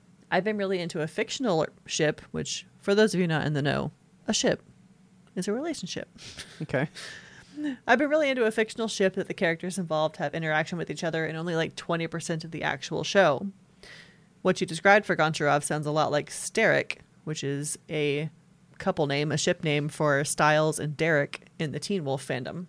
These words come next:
Speaker 2: I knew it. Okay.
Speaker 1: <laughs> It's got seventy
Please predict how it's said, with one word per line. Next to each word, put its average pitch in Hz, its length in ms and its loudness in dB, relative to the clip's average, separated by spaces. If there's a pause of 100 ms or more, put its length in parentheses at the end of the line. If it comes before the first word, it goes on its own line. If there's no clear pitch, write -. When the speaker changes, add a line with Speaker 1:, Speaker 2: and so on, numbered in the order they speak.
Speaker 2:
I 131 280 2
knew 135 280 4
it. 170 300 6 (220)
Okay. 120 300 -2 (540)
Speaker 1:
<laughs> - 80 -14 (400)
It's 196 200 2
got 202 280 4
seventy 247 840 -2